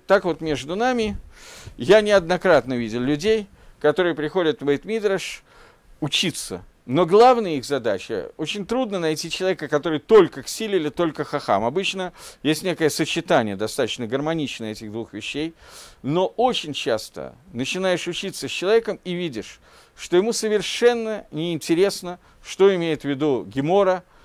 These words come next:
Может быть, Гемора даже интересна, но как её объяснил, например, Раша или Тосфос, ему очень мало интересно. Ему интересно рассказать, как он понял при первом прочтении,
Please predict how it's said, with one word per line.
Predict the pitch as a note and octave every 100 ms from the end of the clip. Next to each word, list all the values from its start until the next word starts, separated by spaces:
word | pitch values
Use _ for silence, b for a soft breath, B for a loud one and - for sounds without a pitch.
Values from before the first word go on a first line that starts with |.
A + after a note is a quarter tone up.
| b
Может | - E3+ F3+
быть, | D#3
Гемора | E3 G3+ G3
даже | E3+ E3 E3
интересна, | D#3+ D#3+ A#2+ C3
но | C#3
как | F#3+
её | E3 E3
объяснил, | D3 D3+ - E3 A2+
например, | A#2+ C#3+ D3 B2+
Раша | E3 D#3 - B2
или | A#2+
Тосфос, | - A#3 A3+ C3+ - B B B
ему | D3+ G#3+
очень | A#3 A3+ F#3
мало | F#3 D3 A#2
интересно. | G#2+ G#2+ G2+ -
Ему | E3+
интересно | A3 - G3+ G#3 G3 F3 b b
рассказать, | D3 E3+ - F3 C#3+ A3 A#3
как | - F3
он | F3 E3
понял | F3+ F3
при | D3+ D#3
первом | - D3 C#3
прочтении, | C3+ C3+ - A#3 A#3+ G#3+